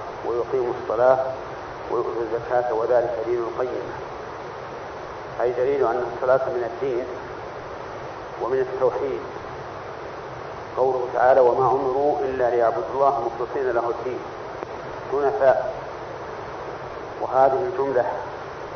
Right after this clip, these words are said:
عامة شاملة لجميع أنواع العبادة، لا بد أن يكون الإنسان فيها مخلصا لله عز وجل، سلام،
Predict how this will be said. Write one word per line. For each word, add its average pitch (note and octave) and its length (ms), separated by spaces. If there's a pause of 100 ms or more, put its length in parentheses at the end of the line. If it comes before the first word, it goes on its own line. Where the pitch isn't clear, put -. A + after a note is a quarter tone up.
(840)
عامة C3+ 340 (240)
شاملة B2+ 340 (180)
لجميع B2 460
أنواع A#2+ 260
العبادة، - 460 (2000)
لا B2 120
بد C3 240
أن B2 140
يكون B2+ 220
الإنسان B2 360
فيها A#2+ 160
مخلصا B2 520
لله A#2 240 (120)
عز A2 200
وجل، G#2+ 300 (1080)
سلام، B2 220